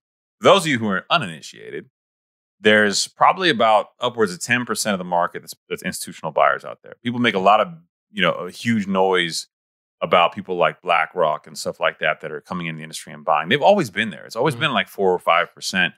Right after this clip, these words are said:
Speaker 2: Right.
Speaker 1: It's probably double now at ten percent, but is that enough to move the market? No. There's a shortage of supply because keep in
Speaker 2: Right.
Speaker 1: mind, post-Great Recession, construction lending dried up.
Speaker 2: Right. They're not
Speaker 1: Then
Speaker 2: building as much anymore.
Speaker 1: then they got into it very slowly. So
Speaker 2: Mm-hmm.
Speaker 1: now the construction's kinda peaking back up and there's a huge demand for it.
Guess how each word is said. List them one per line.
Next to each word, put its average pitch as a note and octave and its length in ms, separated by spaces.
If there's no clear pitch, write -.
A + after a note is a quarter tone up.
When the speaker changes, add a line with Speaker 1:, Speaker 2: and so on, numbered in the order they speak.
Speaker 2:
Right. A2 280
Speaker 1:
It's G#2 120
probably G3 260
double A2 360
now G2 260
at - 80
ten F#2 220
percent, F2+ 440
but F#2 180
is G2 140
that B2+ 140
enough A#2 260
to G#2+ 60
move G#2 140
the F#2+ 60
market? G2+ 340
No. C3 320
There's F2+ 160
a A2+ 60
shortage C3 280
of B2 80
supply G#2 480
because G#2 200
keep - 140
in G#2 40
Speaker 2:
Right. G#2 40
Speaker 1:
mind, G2 300
post-Great A#2+ 380
Recession, B2 460
construction G2+ 460
lending F2 220
dried F2 300
up. C3+ 320
Speaker 2:
Right. A#2+ 240
They're B2 100
not D#3+ 140
Speaker 1:
Then G3 60
Speaker 2:
building G#3 280
as A2 120
much G#2 180
anymore. G2+ 160
Speaker 1:
then G2+ 80
they G2+ 100
got F#2+ 380
into G2+ 240
it F#2 60
very E2+ 200
slowly. D3 640
So A2 140
Speaker 2:
Mm-hmm. G#2 60
Speaker 1:
now A#2+ 220
the A#2+ 80
construction's A#2 420
kinda G2+ 200
peaking G#2+ 320
back F#2 240
up G#2 180
and F#2+ 100
there's E2 120
a E2 40
huge F2 200
demand A#2 400
for F#2+ 280
it. F#2 80